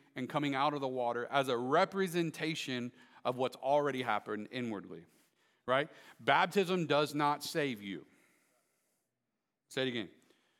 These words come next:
You are not more saved because you got baptized. <laughs> Okay? So you are, if you didn't get baptized, you're not going to hell because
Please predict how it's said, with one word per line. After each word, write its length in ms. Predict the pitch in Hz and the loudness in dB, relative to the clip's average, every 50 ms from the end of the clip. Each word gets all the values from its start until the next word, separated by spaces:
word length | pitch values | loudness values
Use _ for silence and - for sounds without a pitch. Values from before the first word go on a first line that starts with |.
| _ _ _ _ _ _ _ - | _ _ _ _ _ _ _ -2
You 140 | 135 151 160 | 0 2 4
are 40 | 160 | 4
not 160 | 170 151 131 | 4 4 2
more 300 | 143 151 151 180 185 180 | 2 2 4 4 4 4
saved 540 | - - 190 175 165 165 170 165 147 139 135 | 2 2 2 4 4 4 4 2 0 -2 -4
because 280 | 151 - 165 147 135 | -2 0 0 0 0
you 80 | 135 143 | 0 2
got 200 | 147 143 135 127 | 2 2 4 4
baptized. 640 | 135 127 113 98 - 104 85 - - - - - - | 4 2 2 0 -2 -8 -8 -8 -10 -16 -20 -20 -20
<laughs> 920 | - _ _ _ _ _ _ _ _ _ _ _ _ _ - - - - - | -20 _ _ _ _ _ _ _ _ _ _ _ _ _ -20 -20 -20 -18 -8
Okay? 180 | - - 156 - - - - - - | -4 -2 -2 -2 -4 -10 -20 -20 -10
So 100 | - - 131 | -4 -2 0
you 200 | 127 135 143 139 | 2 2 2 2
are, 100 | 127 - - - - - - - - - - | 2 0 -6 -18 -20 -20 -20 -20 -12 -8 -6
if 100 | 131 123 | -6 -2
you 140 | 143 170 160 | -2 -2 0
didn't 340 | 135 208 262 277 254 233 196 | 4 6 6 8 6 4 4
get 180 | 170 170 135 | 2 0 0
baptized, 800 | 123 127 113 113 107 - - 110 107 104 107 120 - - - - - _ _ _ _ _ _ _ _ _ _ _ _ _ _ _ _ _ _ _ - | 2 2 2 0 0 -2 -2 -2 0 0 -2 -6 -8 -12 -16 -20 -20 _ _ _ _ _ _ _ _ _ _ _ _ _ _ _ _ _ _ _ -6
you're 100 | 117 123 | -2 2
not 380 | 135 143 143 - - - 135 | 2 2 2 0 -4 -12 -8
going 240 | 127 139 139 139 135 | -4 -2 0 0 0
to 80 | 131 131 | 0 0
hell 420 | 135 165 160 147 127 117 120 117 | 4 4 6 6 4 4 2 0
because 640 | 120 123 113 - 120 113 110 101 - - - - | -2 -4 -4 -2 -2 -2 -2 -4 -8 -12 -14 -16